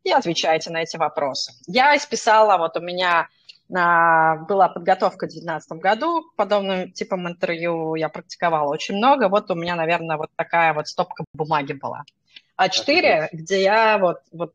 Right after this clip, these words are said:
Speaker 1: вот все просто писала, я просто брала вопросы из интернета и такая: «Ага, ага, ага», да, и все это расписывала. Вот.
Speaker 2: Да, слушай, ну да, это прям такой под-, подход, э,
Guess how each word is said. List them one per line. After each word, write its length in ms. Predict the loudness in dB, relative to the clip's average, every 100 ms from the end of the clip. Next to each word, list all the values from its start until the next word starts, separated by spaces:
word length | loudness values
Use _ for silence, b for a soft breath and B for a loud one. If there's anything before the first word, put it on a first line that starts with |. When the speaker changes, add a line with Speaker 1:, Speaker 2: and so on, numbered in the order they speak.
| -4
Speaker 1:
вот 160 | -4 -2
все 180 | -6 -2
просто 340 | 0 0 -6 -14
писала, 400 | -2 2 2 0
я 100 | -6
просто 260 | -10 -6 0
брала 260 | 4 4
вопросы 420 | 4 4 2 0 -6
из 100 | -10
интернета 680 | -4 2 2 4 4 2 0 b b b
и 40 | -2
такая: 240 | 0 0 -2
«Ага, 360 | -2 -2 -4 _ -8
ага, 360 | -6 -4 -8 -6
ага», 300 | -6 -6 -8 _ -2
да, 180 | 2 2
и 100 | -2
все 180 | -4
это 160 | -2 -2
расписывала. 680 | -4 -6 -14 -12 -10 -10 -12 _ _ _ _ _ _ _ _ _ -8
Вот. 400 | -4 -4 -8 -20 _ _ _ _ _ _ _ _ _
Speaker 2:
Да, 320 | -12 -6 -4 -6
слушай, 440 | -14 -16 -12 -12
ну 320 | -10 -10 -8
да, 240 | -2 -2 -4
это 220 | -10 -16
прям 200 | -18 -16
такой 280 | -18 -18 -18
под-, 180 | -18 -16
подход, 460 | -18 _ -14 -14
э, 40 | _